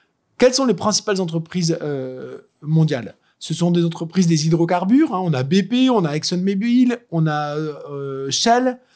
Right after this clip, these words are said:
Ça va être des entreprises, euh, industrielles comme Prote-, euh, comme, euh, General Electric, hein, ça c'est plutôt des, des équipements industriels, ou alors des, des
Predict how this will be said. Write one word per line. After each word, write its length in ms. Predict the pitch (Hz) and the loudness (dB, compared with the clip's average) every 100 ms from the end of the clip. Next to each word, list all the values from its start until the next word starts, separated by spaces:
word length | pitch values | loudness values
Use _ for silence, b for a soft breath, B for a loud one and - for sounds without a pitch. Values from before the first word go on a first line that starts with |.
| b b _ | b b _
Ça 140 | 220 | 2
va 60 | 220 | 4
être 60 | |
des 160 | 202 196 | 4 0
entreprises, 680 | 175 202 196 - 214 190 190 175 | 0 -4 -4 -2 0 0 0 -2
euh, 320 | 160 160 160 | 0 0 -2
industrielles 760 | 180 190 190 - 220 220 247 247 | 0 2 0 -4 -2 2 2 2
comme 240 | 196 175 | 0 0
Prote-, 360 | 165 202 196 196 | -2 -4 -4 -4
euh, 220 | 175 156 - | -2 -2 -2
comme, 300 | 160 156 147 | -4 -2 -4
euh, 220 | 143 135 | -10 -4
General 360 | 147 196 190 180 | 2 2 2 0
Electric, 560 | 180 170 - 254 - _ - | -2 -4 0 -2 -2 _ -4
hein, 120 | 160 | -2
ça 120 | 165 | -2
c'est 120 | 135 | -6
plutôt 240 | 123 - 170 | -8 0 2
des, 220 | 151 131 B - | 2 -2 B -6
des 160 | 143 | 2
équipements 380 | 165 165 180 180 | 2 0 -2 0
industriels, 640 | 170 160 - 180 220 254 240 b b | 0 -2 -2 2 2 2 -4 b b
ou 80 | 170 | 2
alors 160 | 196 190 | 4 2
des, 180 | 185 | -2
des 400 | 165 160 160 156 | 0 2 2 -2